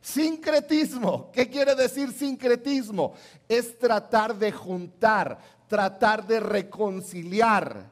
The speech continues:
lo que Dios quiere con lo que Él prohíbe, lo que Él ama con lo que Él aborrece. Es tratar de decir, no, es que puede existir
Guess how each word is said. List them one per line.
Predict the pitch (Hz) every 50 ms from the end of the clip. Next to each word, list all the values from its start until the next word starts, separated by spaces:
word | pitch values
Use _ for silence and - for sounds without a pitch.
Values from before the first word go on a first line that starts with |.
| _ _ -
lo | 160 185 190 - -
que | - 170 160
Dios | 147 160 175 175 170 170 - - _
quiere | - 196 233 233 254 285 285 311 320 339 - - - - - _ _ _
con | - - 208 202 196
lo | 196 190 190 190
que | - 170 156 160
Él | 165 160 165
prohíbe, | - - 185 180 180 185 202 220 226 226 190 196 135 101 - - - _ _ _ _ _ _ _ _ _ _ _ _ _ _ _ _ - - - -
lo | 156 202 220 214 220
que | 208 202 196 202
Él | 214 220 220 220
ama | 226 240 254 269 294 302 302 302 311 311 - - - - _ _
con | - 233 247 233 233
lo | 226 220 226
que | - 202 180 185
Él | 190 208
aborrece. | 202 202 214 214 214 214 - 233 262 277 262 - 233 214 170 151 - - - - _ _ _ -
Es | 226 240 233 - -
tratar | - 269 262 262 262 269 294 269 262 262
de | 254 269 254
decir, | 247 233 214 220 - 254 247 233 202 180
no, | 190 208 214 254 294 294
es | 247 233 233 - -
que | - - 254
puede | - - 262 262 262 262 277
existir | 277 269 - - 240 233 208 - - - - 285 294 285 277 233 - 185 175 -